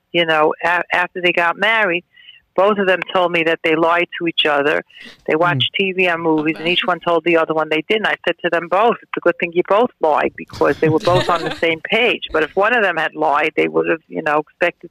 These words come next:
Speaker 1: something from the other."
Speaker 2: Hmm.
Speaker 1: So I, I think you have to be open and honest. The truth always comes out after you're married, so why not go into it knowing who you're dealing with?
Speaker 2: Hmm.
Speaker 3: Right.
Speaker 2: Right.
Speaker 3: That's true.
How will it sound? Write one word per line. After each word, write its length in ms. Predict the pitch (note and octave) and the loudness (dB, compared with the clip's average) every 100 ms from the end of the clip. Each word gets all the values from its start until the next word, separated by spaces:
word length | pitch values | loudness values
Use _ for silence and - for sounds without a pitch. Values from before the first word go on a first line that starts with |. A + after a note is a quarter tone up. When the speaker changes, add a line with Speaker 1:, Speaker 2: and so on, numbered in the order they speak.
| - | -4
Speaker 1:
something 260 | E3+ - E3+ | -2 -4 -6
from 160 | - E3+ | -4 -2
the 140 | F3+ G3+ | 2 2
other." 240 | B3 - - - - - - | 2 -2 -6 -12 -20 -10 0
Speaker 2:
Hmm. 200 | C#3+ B2+ - | 2 2 2
Speaker 1:
So 140 | E3 | 2
I, 180 | F3 F3 - | 2 2 0
I 120 | G3 - | 0 0
think 160 | A#3+ - | 0 0
you 60 | |
have 180 | F#3 - | -2 -2
to 60 | E3 | -6
be 160 | E3 D#3+ | 0 2
open 280 | D#3 - | 0 -2
and 60 | D#3 | -2
honest. 240 | D#3 C#3+ _ | -2 -2 _
The 80 | G3 | -8
truth 240 | - C4 A#3 | -4 0 2
always 240 | G#3 F#3+ - | 2 2 -2
comes 220 | E3+ D#3+ | -4 0
out 180 | D3 C#3+ | 0 2
after 200 | C#3 - | 0 -4
you're 140 | - C#3+ | -10 -4
married, 340 | C#3+ C3+ C#3+ _ | -2 -2 -4 _
so 100 | D#3+ | 0
why 240 | D#3 F3+ | 2 2
not 260 | F#3+ F3+ E3 - - - _ _ - | 2 0 0 -4 -20 -20 _ _ 0
go 180 | E3+ E3 | 4 4
into 380 | E3 D#3+ - D3+ | 4 -2 -2 -2
it 120 | - | 2
knowing 300 | D3+ D3 D3 | 2 2 -2
who 80 | - | -12
you're 160 | D3 C#3+ | -12 -12
dealing 360 | - C#3 C#3 C3+ | -4 -2 -2 -6
with? 160 | - - _ | -12 -14 _
Speaker 2:
Hmm. 220 | D#3+ C#3+ B2+ | 2 4 2
Speaker 3:
Right. 320 | G3 A3+ - - | -2 -10 -12 -6
Speaker 2:
Right. 140 | C#3+ B2+ | 2 4
Speaker 3:
That's 80 | B2 | 2
true. 340 | - A3 A#3+ | -2 -8 -6